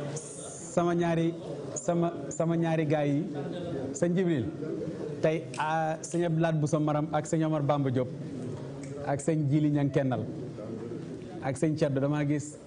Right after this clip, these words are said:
tubaarkàlla sëñ Habib yóbbu leen fu sori. Xam nga, ñoom dañoo nekk di défendre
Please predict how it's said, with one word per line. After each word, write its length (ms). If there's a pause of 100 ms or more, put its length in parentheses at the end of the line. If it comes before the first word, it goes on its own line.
tubaarkàlla 540 (120)
sëñ 260
Habib 240
yóbbu 220
leen 140
fu 60
sori. 240 (1120)
Xam 240
nga, 160 (560)
ñoom 380
dañoo 220
nekk 320
di 120
défendre 480